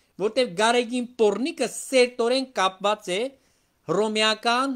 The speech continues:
կաթոլիկ եկեղեցու հետ, գնում գալիս է։ Խոսքեր կան, այսպես ասած, ինչպես որ, ը, մարդիկ են ասում, համապատասխան այդպես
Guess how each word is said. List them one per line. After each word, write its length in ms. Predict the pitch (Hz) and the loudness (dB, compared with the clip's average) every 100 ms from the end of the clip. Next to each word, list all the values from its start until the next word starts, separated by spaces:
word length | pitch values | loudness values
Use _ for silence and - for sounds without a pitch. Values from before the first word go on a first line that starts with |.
| 240 | -8
կաթոլիկ 600 | _ 214 196 196 190 226 180 | _ 0 0 -2 -4 -6 -6
եկեղեցու 600 | 165 170 165 160 - 170 | -4 -2 -4 -6 -8 -2
հետ, 320 | 135 92 _ _ _ | -2 -4 _ _ _
գնում 300 | - 190 226 | -6 -2 -2
գալիս 440 | 185 160 165 156 - | 0 0 0 -4 -10
է։ 120 | - - _ _ _ _ _ _ _ _ _ _ _ _ _ _ _ _ _ _ - | -18 -20 _ _ _ _ _ _ _ _ _ _ _ _ _ _ _ _ _ _ -2
Խոսքեր 520 | 226 233 - 269 165 - - _ _ _ - | 0 0 0 2 2 -6 -20 _ _ _ -6
կան, 280 | 139 139 269 - _ 170 - _ | -4 -4 -8 -14 _ -20 -20 _
այսպես 360 | - - 185 | -18 -8 -6
ասած, 320 | 190 180 196 185 | -4 -4 -6 -6
ինչպես 380 | 170 - 185 | -12 -6 -6
որ, 180 | 180 170 | -4 -6
ը, 1000 | 170 _ _ _ _ _ _ _ _ 135 127 123 127 123 123 | -6 _ _ _ _ _ _ _ _ -8 -4 -4 -4 -4 -6
մարդիկ 460 | 147 151 185 170 | -8 -8 -12 -6
են 100 | 127 | -6
ասում, 400 | 120 120 - 208 208 _ _ _ _ _ _ _ _ | -6 -10 -10 -10 -10 _ _ _ _ _ _ _ _
համապատասխան 840 | 151 165 165 160 160 - 185 156 | -4 -2 -4 -4 -6 -4 -4 -4
այդպես 360 | 123 - 123 110 | -6 -10 -12 -10